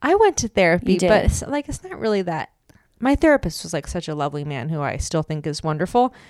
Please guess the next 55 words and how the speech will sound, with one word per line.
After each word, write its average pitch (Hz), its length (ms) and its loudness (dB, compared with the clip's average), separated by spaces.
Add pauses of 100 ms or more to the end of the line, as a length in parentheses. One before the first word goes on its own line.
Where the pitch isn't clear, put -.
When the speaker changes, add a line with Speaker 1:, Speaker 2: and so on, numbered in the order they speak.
(280)
Speaker 1:
But 233 300 4
you 277 200 -4
can - 280 -4
kind 139 280 -6
of 131 100 -10
only 160 220 -8
help, 151 340 -10
like, 139 140 -12
a - 60 -10
seventeen-year-old - 840 -12
so - 160 -12
much. 87 280 -16 (420)
Speaker 2:
Uh, 190 40 2
yeah, 196 440 2
I, 415 380 8
Speaker 1:
<laughs> 453 40 6
Speaker 2:
but 453 160 8 (100)
it's - 300 2
true. 311 220 4
But 214 100 2
I 196 80 4
just 208 260 -2
am 233 60 0
like, 208 240 0
you, 202 320 0
you're 196 200 -2
so 196 220 0
smart 202 360 0
and 196 60 2
wise. 180 200 2
Like, 185 220 0
I 170 180 2
would 202 80 2
wanna 180 220 2
get 160 160 0
involved. 147 760 0 (340)
I 165 60 -4
think 185 200 -2
other 170 160 2
people 170 360 -2
would 160 120 0
just 160 240 -2
be, 165 140 -4
like, 160 360 0 (140)
wanting 165 380 -2
to 170 100 -2
fix - 400 -4
it. - 240 -8 (100)
But 175 100 -2
you, 185 600 2 (180)
it's - 140 0
almost 226 300 0
like 254 160 0
you 214 100 0
were 170 320 2